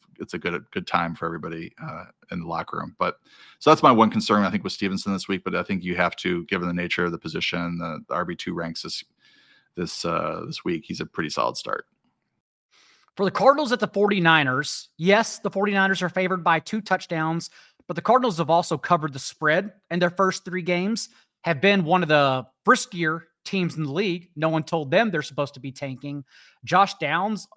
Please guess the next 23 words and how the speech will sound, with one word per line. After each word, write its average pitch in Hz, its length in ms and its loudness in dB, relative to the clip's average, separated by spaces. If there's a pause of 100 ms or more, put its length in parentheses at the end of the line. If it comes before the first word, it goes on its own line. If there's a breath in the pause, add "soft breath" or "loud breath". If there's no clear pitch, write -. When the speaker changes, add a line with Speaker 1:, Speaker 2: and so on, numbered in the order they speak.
(220)
Speaker 2:
Dobbs 175 540 4
also 170 400 2
leading 165 400 -2
the 160 60 -2
league 156 200 -2
in 147 80 -2
press-, 156 320 -4 (220)
completion 190 420 -6
rate 196 220 -2
under 170 240 -2
pressure. 175 520 -4 (380 soft breath)
Um, 156 400 2 (260)
and 220 460 2
we've 180 160 -4
seen 247 340 0
Marquise 175 380 0
Brown 170 300 2
emerge 156 420 0
now 143 240 -2
because 147 500 -2 (280)
unlike 233 340 4
DeAndre 175 340 2
Hopkins, 175 480 2